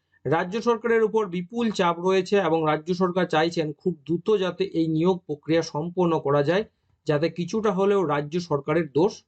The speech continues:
কমবে। এহেন পরিস্থিতিতে রাজ্য সরকারের রাজ্যের ওপর প্রায় এক লক্ষ শূন্য পদে শিক্ষক নিয়োগ করতে চাইছেন এবং আরও অন্যান্য শূন্য পদে বি-, অন্যান্য গ্রুপ ডি সহ গ্রুপ সি লেভেলের কর্মী নিয়োগ করতে চাইছেন খুব তাড়াতাড়ি।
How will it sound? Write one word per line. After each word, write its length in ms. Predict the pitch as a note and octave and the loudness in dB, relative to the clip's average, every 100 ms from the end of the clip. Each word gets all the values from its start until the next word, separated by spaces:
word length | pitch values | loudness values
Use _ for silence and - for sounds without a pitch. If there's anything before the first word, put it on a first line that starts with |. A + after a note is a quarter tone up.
| _ - | _ -2
কমবে। 340 | G3 D3 F#2 _ _ _ _ _ - | 0 0 -8 _ _ _ _ _ -2
এহেন 240 | F3+ A3+ B3 A#3 | 0 2 2 2
পরিস্থিতিতে 720 | G#3+ A3+ - A3 A3+ D#3+ F3+ B3+ - _ _ | 0 0 -4 -2 0 2 2 0 -4 _ _
রাজ্য 340 | C3+ D#3+ F3 F3+ | 0 0 0 -4
সরকারের 540 | A3 A3 G3+ G#3 G#3 E3 | -2 0 0 2 2 2
রাজ্যের 400 | D#3 D#3+ E3+ F#3+ | -2 -2 -2 0
ওপর 200 | F3 E3+ | 0 -2
প্রায় 240 | D#3+ E3 D#3+ | 0 0 0
এক 200 | D#3 F3 F3+ | 0 -2 -2
লক্ষ 240 | F#3 - F3+ | -2 -2 -4
শূন্য 320 | - F#3 G3 F3+ | 0 2 2 2
পদে 240 | E3 D#3+ | 2 0
শিক্ষক 420 | - F3+ - F#3+ | -2 -6 -2 -2
নিয়োগ 260 | D#3 D3 D#3+ - | 0 0 0 0
করতে 260 | C#3+ C#3+ D#3 | -2 0 -2
চাইছেন 380 | E3 F3 G#3 A3 - | 0 0 0 -2 -4
এবং 240 | D3 D#3 D3+ C3 _ _ _ - | -2 0 0 -2 _ _ _ -4
আরও 200 | C#3+ F3 G#3 | 0 2 0
অন্যান্য 440 | F#3+ G3+ G#3+ G#3+ G3+ | 0 0 2 2 0
শূন্য 260 | - F#3+ G3 | 0 2 2
পদে 260 | F3+ F3 C#3+ | 2 2 2
বি-, 160 | D3+ E3 | 0 -2
অন্যান্য 380 | E3+ F#3+ F#3+ F#3+ | 0 2 2 2
গ্রুপ 280 | E3 D#3+ F#3+ D3+ | 0 0 -2 -2
ডি 120 | D3+ A3+ | -2 -2
সহ 180 | - E3+ E3 | 0 2 2
গ্রুপ 260 | D#3 F#3 | 0 -2
সি 180 | F3+ F#3+ F#3+ | -2 -2 0
লেভেলের 340 | F3+ F3+ F3 | 2 2 0
কর্মী 300 | E3 D#3 E3+ | 0 0 2
নিয়োগ 220 | D3+ D3+ - | 2 0 0
করতে 220 | D3+ D3+ | -2 -2
চাইছেন 320 | D3 C#3+ C#3+ G3 | 0 0 0 -2
খুব 180 | G3 F3 F3 | 0 -2 0
তাড়াতাড়ি। 420 | D#3 - - | -2 -2 -10